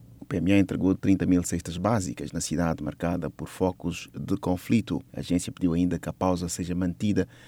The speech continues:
destacando que esta é necessária para centenas de milhares de civis que permanecem na cidade. O mesmo apelo foi feito esta quinta-feira pelo subsecretário-geral dos Assuntos Humanitários, Mark Lowcock,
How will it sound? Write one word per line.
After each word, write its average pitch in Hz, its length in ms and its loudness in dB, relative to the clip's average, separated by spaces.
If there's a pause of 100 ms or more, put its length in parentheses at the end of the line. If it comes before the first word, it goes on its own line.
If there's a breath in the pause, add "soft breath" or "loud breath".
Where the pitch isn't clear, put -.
(120 loud breath)
destacando - 480 2
que 92 100 0
esta 90 220 2
é 90 40 0
necessária 87 540 0
para 85 160 -6
centenas 82 580 -4
de 82 120 -6
milhares 80 320 -4
de - 60 -10
civis 92 420 -2 (320 loud breath)
que - 80 -6
permanecem 85 560 0
na 82 80 -2
cidade. 90 500 0 (140)
O 147 80 -2
mesmo 139 200 0
apelo 120 360 0 (260 loud breath)
foi 156 160 2
feito 135 400 2
esta 101 220 -4
quinta-feira 98 560 -2
pelo 82 180 -2
subsecretário-geral 80 880 -2
dos 85 100 -10
Assuntos 78 300 -6
Humanitários, 113 640 0
Mark 76 380 -4
Lowcock, 123 400 0